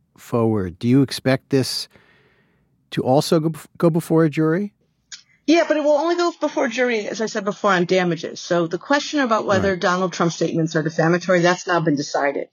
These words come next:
Speaker 2: He can't relitigate that. But they, a jury will be able to decide damages.
Speaker 1: Now, there are some people that ask, "W-, why pursue legal action?" Do you think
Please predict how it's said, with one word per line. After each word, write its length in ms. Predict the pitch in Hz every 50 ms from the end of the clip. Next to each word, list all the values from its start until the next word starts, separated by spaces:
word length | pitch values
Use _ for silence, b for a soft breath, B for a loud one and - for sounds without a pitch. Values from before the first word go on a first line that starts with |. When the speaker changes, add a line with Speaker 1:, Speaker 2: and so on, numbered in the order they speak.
| _ _
Speaker 2:
He 180 | - 156 165
can't 260 | 160 - 180 165 - -
relitigate 560 | 156 156 156 147 135 - - - - - -
that. 200 | - 50 - - _ _ _ b b b b b b b b b
But 140 | - 180 -
they, 220 | 226 214 214 - - -
a 80 | 190
jury 260 | 165 - 254 262 262
will 280 | 226 196 214 226 240 247
be 160 | 240 220 202
able 140 | 196 180 185
to 100 | - -
decide 340 | 180 170 - - 170 165 160
damages. 840 | 170 151 147 151 147 139 - 147 139 135 143 165 - - - _ _ _ _ -
Speaker 1:
Now, 320 | 214 226 240 233 220 - _ _ _ _ _ _ -
there 280 | 151 175 208 214 214
are 60 | 190
some 180 | - - 233 214
people 220 | 240 233 180 208 175
that 100 | 185 156
ask, 280 | 147 147 151 156 -
"W-, 240 | - - 165 165 - -
why 500 | 170 151 143 170 175 175 175 170 175 175
pursue 400 | - 175 147 - - - 135 123
legal 400 | 113 117 113 101 - 90 92 -
action?" 460 | - 107 95 90 - - - - 85 82
Do 100 | 101 123
you 120 | 143 156
think 460 | - - 175 170 160 - - - -